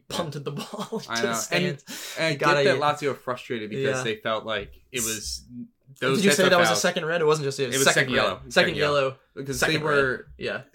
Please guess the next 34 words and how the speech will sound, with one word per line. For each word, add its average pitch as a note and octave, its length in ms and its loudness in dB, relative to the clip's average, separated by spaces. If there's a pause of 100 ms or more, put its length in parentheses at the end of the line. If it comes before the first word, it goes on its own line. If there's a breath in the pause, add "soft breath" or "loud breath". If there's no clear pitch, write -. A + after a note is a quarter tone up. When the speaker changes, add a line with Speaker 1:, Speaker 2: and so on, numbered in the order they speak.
Speaker 2:
they C3 200 -2
were C3 100 -2
not C#3 240 0
getting A#2+ 260 -2
any G2+ 200 -8
calls G#2 460 -8
Speaker 1:
Yeah. A#2 260 -6
Speaker 2:
from, G#2 280 -10 (460)
not C#3+ 480 -4
just C3 220 -4
them. G2 220 -10
Neither B2+ 220 0
team A#2+ 180 -6
was G#2 120 -12
getting G2+ 180 -8
calls G2 220 -10
from G#2 100 -16
the F#2 60 -10
referee. F#2+ 300 -10
He G2+ 100 -12
was F#2 140 -10
just - 140 -14
kinda, F#2+ 200 -8
like, F2+ 200 -20 (460)
very B2 280 -2
much, A2 200 -10 (100)
"Let C#3 140 -6
them C#3 120 -4
play, A2+ 240 -2
let G#2+ 160 -8
them A#2 80 -6
be G#2+ 80 -8
super G#2 260 -10
physical." A2+ 580 -8